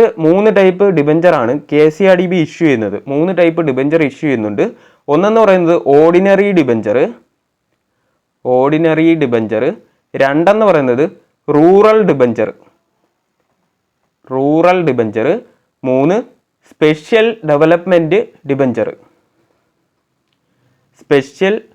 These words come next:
ഡെവലപ്മെന്റ് ഡിബഞ്ചർ. അപ്പോൾ മൂന്ന് ടൈപ്പ് ഡിബഞ്ചർ ആണ് ഇഷ്യൂ ചെയ്യുന്നത്. ഒന്നെന്ന് പറയുന്നത് ഓർഡിനറി ഡിബഞ്ചർ,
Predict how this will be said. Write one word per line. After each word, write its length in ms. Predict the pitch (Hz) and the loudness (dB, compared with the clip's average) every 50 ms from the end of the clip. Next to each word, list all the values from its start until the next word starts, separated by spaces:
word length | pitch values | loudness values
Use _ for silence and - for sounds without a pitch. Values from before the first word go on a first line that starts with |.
| _ _ _ 131 131 | _ _ _ -2 0
ഡെവലപ്മെന്റ് 720 | 127 123 127 143 143 156 151 - 165 151 139 139 139 165 220 - _ _ _ _ _ _ _ _ _ _ _ _ _ 127 | 0 2 2 0 0 -2 -4 -4 -4 -4 -4 -4 -4 -6 -6 -6 _ _ _ _ _ _ _ _ _ _ _ _ _ -6
ഡിബഞ്ചർ. 420 | 131 135 135 135 127 113 113 101 - - _ _ _ _ _ _ _ _ _ _ _ _ _ _ _ _ _ _ _ _ _ _ _ _ _ | -2 0 0 0 0 -2 -4 -6 -6 -8 _ _ _ _ _ _ _ _ _ _ _ _ _ _ _ _ _ _ _ _ _ _ _ _ _
അപ്പോൾ 160 | _ - 165 156 143 | _ -2 -2 0 2
മൂന്ന് 200 | 147 160 185 208 196 | 2 2 2 2 2
ടൈപ്പ് 220 | 202 190 190 170 185 175 | 2 0 2 0 0 -2
ഡിബഞ്ചർ 320 | 147 143 139 139 147 165 165 165 | 0 -2 -2 0 0 0 2 2
ആണ് 100 | 165 160 143 | 2 0 0
ഇഷ്യൂ 180 | 135 - - 160 | -2 -4 -4 -2
ചെയ്യുന്നത്. 340 | 156 135 117 113 113 131 170 233 240 _ _ _ _ _ _ _ 131 | -2 -2 -2 -4 -4 -4 -4 -6 -8 _ _ _ _ _ _ _ -2
ഒന്നെന്ന് 280 | 135 151 180 196 208 208 | 0 0 0 0 0 2
പറയുന്നത് 320 | 190 175 160 151 147 151 160 - - 131 | 2 2 2 0 0 -2 -4 -2 -2 0
ഓർഡിനറി 520 | 131 143 151 160 165 170 175 175 170 180 185 175 | 2 2 4 2 2 2 2 2 2 2 0 0
ഡിബഞ്ചർ, 360 | 147 123 120 113 107 110 110 | 0 -2 -2 -2 -2 -4 -4